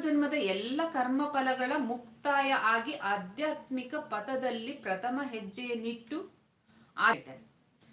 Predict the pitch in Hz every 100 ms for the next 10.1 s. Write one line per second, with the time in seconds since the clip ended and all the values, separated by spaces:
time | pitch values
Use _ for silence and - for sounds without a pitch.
0 | - - - 247 302 285 277 277 269 277
1 | - 262 240 226 233 220 214 202 196 208
2 | - - - - - - - 262 262 277
3 | 294 254 214 233 254 202 208 196 208 262
4 | - - - - - 262 285 262 240 233
5 | 233 233 269 240 240 339 - - - -
6 | 220 294 285 247 254 196 185 175 196 240
7 | 311 294 - 135 - - - - - -
8 | 240 262 330 339 330 285 277 277 277 254
9 | 262 - 202 226 - 311 277 214 190 160
10 | 143